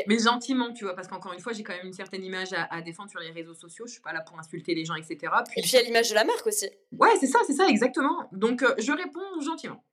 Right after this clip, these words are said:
Speaker 1: Si on me critique sur mon physique, je me gênerai pas pour aller voir leur physique.
Speaker 2: <laughs>
Speaker 1: Si jamais, surtout, par exemple, heu, parce que, et souvent, ces gens-là, d'ailleurs, ils ont ni photo,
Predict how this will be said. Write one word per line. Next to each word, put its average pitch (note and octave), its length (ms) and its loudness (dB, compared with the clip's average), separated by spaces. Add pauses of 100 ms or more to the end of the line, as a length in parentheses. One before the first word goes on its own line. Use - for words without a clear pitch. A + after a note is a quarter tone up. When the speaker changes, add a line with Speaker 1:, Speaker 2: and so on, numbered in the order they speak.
(800)
Speaker 1:
Si D#4+ 180 -2
on D#4 60 0
me E4 40 -4
critique D4+ 300 -4
sur - 140 -6
mon A#3+ 120 -6
physique, B3+ 560 -6
je A#3 120 -10
me A#3 100 -4
gênerai C4+ 380 -2
pas C4 140 2
pour C4 160 -6
aller G3+ 160 0
voir A#3 340 0 (120)
leur C4 260 -8
physique. C4+ 560 -10
Speaker 2:
<laughs> C4+ 440 2
Speaker 1:
Si - 120 -2 (100)
jamais, D4+ 500 -4
surtout, D#4 400 -16
par A3 140 -10
exemple, A#3+ 420 -12
heu, G3 140 -12
parce G#3 160 -14
que, A3 200 -12 (100)
et F#3 80 -12
souvent, C#4 280 -4
ces C#4 140 -6
gens-là, A3 260 -2
d'ailleurs, B3 200 -6
ils F3 140 -8
ont F3 60 -8
ni A3 140 -2
photo, C4+ 540 -6